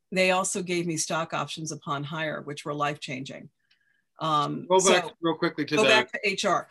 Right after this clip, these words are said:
Speaker 1: So
Speaker 2: Yeah.
Speaker 1: H R, it's about, it's about treating people right. It's about, it's about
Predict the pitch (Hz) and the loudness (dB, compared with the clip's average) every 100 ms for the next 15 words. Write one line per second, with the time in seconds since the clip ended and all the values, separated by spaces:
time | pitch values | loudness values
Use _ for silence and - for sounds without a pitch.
0 | - - 226 196 240 247 262 240 226 220 | -10 -2 0 2 2 0 2 4 4 2
1 | _ _ - 214 220 226 240 254 - _ | _ _ -6 -2 2 4 4 2 -2 _
2 | - 202 208 226 233 - 233 214 202 202 | -10 -4 2 2 2 -2 -2 -2 -4 -6
3 | 180 170 156 139 - _ _ _ _ _ | -6 -4 -2 -2 -8 _ _ _ _ _
4 | 175 190 185 180 156 - - 170 180 180 | -8 -2 2 2 2 -4 -10 -6 -2 0
5 | 165 170 | 2 -2